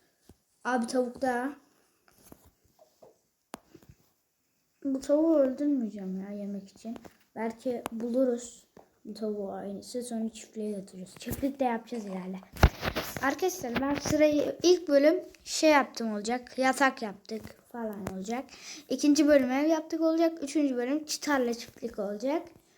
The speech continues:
Dördüncü bölüm böyle gideriz işte ya. Havuz falan da yaparız böyle altıncı bölümlerde. Bazı bölümler maden olur.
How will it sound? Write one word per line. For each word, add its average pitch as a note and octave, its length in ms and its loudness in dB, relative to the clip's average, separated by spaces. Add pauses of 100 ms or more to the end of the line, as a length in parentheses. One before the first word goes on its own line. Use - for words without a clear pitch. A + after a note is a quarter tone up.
(160)
Dördüncü C4+ 440 4
bölüm A#3 280 0
böyle B3 300 2
gideriz A#3 460 -2
işte - 240 -12
ya. F#3+ 380 -12
Havuz G#3 240 -12
falan G#3+ 440 -6
da G3 60 -10
yaparız F#3+ 480 -14
böyle G#3+ 240 -12
altıncı G3 460 -14
bölümlerde. G3 480 -10 (1300)
Bazı B3+ 340 0
bölümler B3 460 2
maden A3+ 440 0
olur. G3+ 440 -6